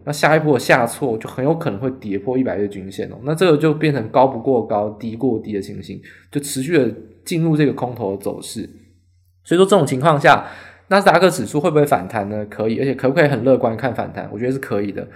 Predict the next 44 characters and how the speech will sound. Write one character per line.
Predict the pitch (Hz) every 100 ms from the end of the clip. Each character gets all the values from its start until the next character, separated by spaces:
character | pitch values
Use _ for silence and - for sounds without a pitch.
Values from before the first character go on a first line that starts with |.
| - -
但 | 147
还 | 147 127
是 | 165
一 | 143
样， | 135
反 | 120 107
弹 | 131
终 | 147 180
究 | 180
是 | 180
反 | 165 120 90
弹 | - 87 92
哦。 | 87 - - - -
能 | 160
不 |
能 | 208 196
强 | 175 180
势 | 190
反 | 139 104
弹 | 113 107
呢？ | 110 107
就 | 139 135
紧 | 135 139 110
盯 | 147 165
着 | 151 110
一 | 135
三 | - 131 101
五 |
二 | 113
零 | 92
这 | 113
个 | 104
高 | - 92
点， | 95 95
目 | 143
前 | 160 120
还 |
离 | 113
很 | 113 113 110
远 | 117
很 | 98 98
远 | 95
很 | 101 92
远。 | 95